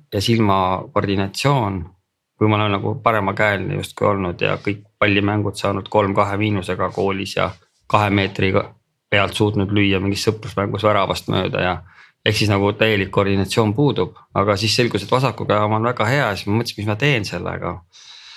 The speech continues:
Ja valikuid oli kaks, et üks oli siis mingisugust, äh, kirurgi teed proovida inimese pea, inimese või looma osas ja teine oli siis, ähm,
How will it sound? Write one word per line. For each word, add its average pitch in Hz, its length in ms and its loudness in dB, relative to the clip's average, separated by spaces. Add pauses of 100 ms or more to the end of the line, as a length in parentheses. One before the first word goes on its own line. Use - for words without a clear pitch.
(1300)
Ja 113 80 6
valikuid 143 480 4
oli 120 180 4
kaks, - 420 0 (340)
et - 260 -6 (460)
üks - 240 -2
oli 104 500 4
siis - 480 -4
mingisugust, 104 920 -2
äh, 101 180 2 (260)
kirurgi 123 600 2
teed 104 300 0
proovida 98 580 0 (1700)
inimese 98 580 2
pea, 98 380 0 (100)
inimese 101 480 2
või 104 160 4
looma 107 460 4
osas 92 320 -4
ja 90 100 -2
teine 107 380 2 (160)
oli 98 200 -4
siis, - 380 -4
ähm, 98 300 -4